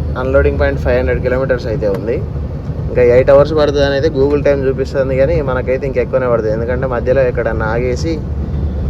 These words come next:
ఆ, ఫుడ్ ప్రిపేర్ ఇట్లా చేసేసుకొని తిని బయలుదేరాలి కాబట్టి.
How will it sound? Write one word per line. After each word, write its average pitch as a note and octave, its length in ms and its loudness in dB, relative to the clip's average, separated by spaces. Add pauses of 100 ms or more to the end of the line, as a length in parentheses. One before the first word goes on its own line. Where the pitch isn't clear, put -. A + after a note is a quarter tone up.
(360)
ఆ, G#2 380 0 (160)
ఫుడ్ - 240 0
ప్రిపేర్ B2 260 2
ఇట్లా - 220 0
చేసేసుకొని - 680 2
తిని - 200 2
బయలుదేరాలి G#2 540 4
కాబట్టి. C2+ 340 4